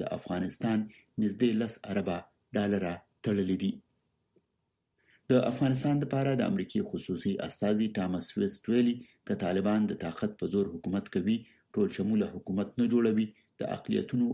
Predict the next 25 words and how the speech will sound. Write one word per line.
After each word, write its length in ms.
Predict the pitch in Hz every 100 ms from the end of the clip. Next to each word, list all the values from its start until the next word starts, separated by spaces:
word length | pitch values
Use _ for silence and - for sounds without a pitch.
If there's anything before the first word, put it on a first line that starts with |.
| -
او 80 | 101
میرمنو 360 | 95 95 107 104 85
حقونو 340 | 82 - 110 -
ته 80 | 82 -
پام 160 | 98 92
نه 80 | 107 123
کوي 200 | 110 120 - - _ -
او 60 | 123 123
د 20 | 117
ترهګرۍ 420 | 120 117 127 131 123
په 160 | 101 95
ضد 140 | 101 104
ګامونه 340 | 98 92 107 92 92
نه 60 | 117 120
اخلي، 240 | - 113 110 - - _ 104
نو 40 | 92 -
په 180 | 92 90
رسمي 320 | 85 - 104 95
ډول 240 | 110 101 85
به 80 | 92 - _ _ _
دوی 240 | 104 107 101 87
ونه 180 | 101 107
پېژندل 440 | 90 85 92 95 90 -
شي. 120 | 95 - _ _ _ _ _ _ _ _ _ _ _ _ _ _ _ - - - -
نن 120 | 131